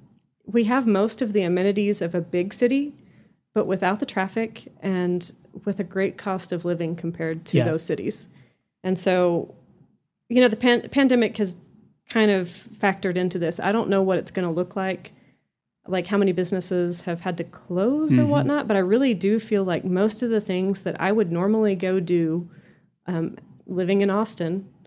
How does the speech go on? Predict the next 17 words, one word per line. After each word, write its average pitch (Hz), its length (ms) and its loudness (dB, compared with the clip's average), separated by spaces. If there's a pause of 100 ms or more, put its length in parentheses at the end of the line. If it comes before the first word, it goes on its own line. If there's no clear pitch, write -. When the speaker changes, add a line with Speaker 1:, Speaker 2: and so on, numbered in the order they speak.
(120)
Speaker 1:
are 180 100 -2
things 240 240 2
I 208 120 2
can 208 180 2
go 190 180 0
do 175 220 2
here 175 460 0 (280)
w-, 180 220 -6 (100)
when 196 220 4
they're 190 140 0
open, 165 280 -2
of 170 120 -6
course, - 260 -8
like, - 100 -6
not 185 180 -2
right - 140 -6
now, - 200 -6